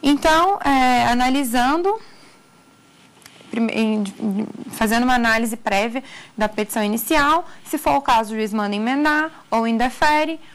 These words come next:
ou, é, vai prosseguir determinando a citação do réu. Citado, o réu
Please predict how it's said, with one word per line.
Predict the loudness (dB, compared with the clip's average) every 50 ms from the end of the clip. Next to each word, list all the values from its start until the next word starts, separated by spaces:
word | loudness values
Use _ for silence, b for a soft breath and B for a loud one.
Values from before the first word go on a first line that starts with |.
| B B B
ou, | 0 2 4 6 6 4 4 2 -2 -6 -12 -10 -4
é, | -2 0 0 0 0 0 0 0 0 0 0 0 0 0 0 0 0 -2 -2 -4 -4 -4 -6 -6 -8 -6 -4
vai | -2 -2 2 2 2 0
prosseguir | 0 -4 -6 -4 -2 -4 -2 -2 -2 -2 -2 -2 -4 -10 -14 -6
determinando | -4 -4 -2 -2 -2 -2 0 0 0 2 0 0 0 0
a | -2
citação | -4 -6 -2 -2 -2 -2 0 -2 -4 -4 -4 -4 -2 0 0 0 -2
do | -4 -4 -2 -2 -2
réu. | -2 -4 -6 -6 -6 -8 -10 B B B B B B B B B
Citado, | B -2 -2 -2 -2 2 2 2 4 4 4 2 0 0 -2 -2 -4 -8 -18 -8 -4
o | -2 -2
réu | 0 0 0 0 2 2 0 -2 -4